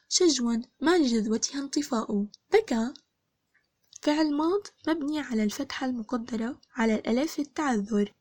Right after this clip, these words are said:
والفاعل ضمير مستتر جوازاً تقديره هو،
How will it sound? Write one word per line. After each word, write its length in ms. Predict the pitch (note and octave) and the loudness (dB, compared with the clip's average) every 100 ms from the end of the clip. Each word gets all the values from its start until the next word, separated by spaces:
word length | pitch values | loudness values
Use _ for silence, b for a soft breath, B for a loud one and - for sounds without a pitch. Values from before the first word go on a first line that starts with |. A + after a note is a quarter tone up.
| _ | _
والفاعل 760 | A#3+ B3+ - G#4 A#3 A3+ C#4 _ - | 0 0 0 0 2 0 -2 _ -2
ضمير 340 | A3+ D4 E4+ | 0 0 -2
مستتر 480 | C4+ - B3+ B3 A3+ | -4 -4 -6 -4 -2
جوازاً 580 | G#3+ G#3+ G#3+ G#3+ G#3+ A#3+ - | 0 0 0 0 0 -2 -4
تقديره 420 | C4 C4 - G#3+ G#3 B3 D4 B3 | -6 -4 0 0 0 -2 -2 0
هو، 220 | G3+ | 0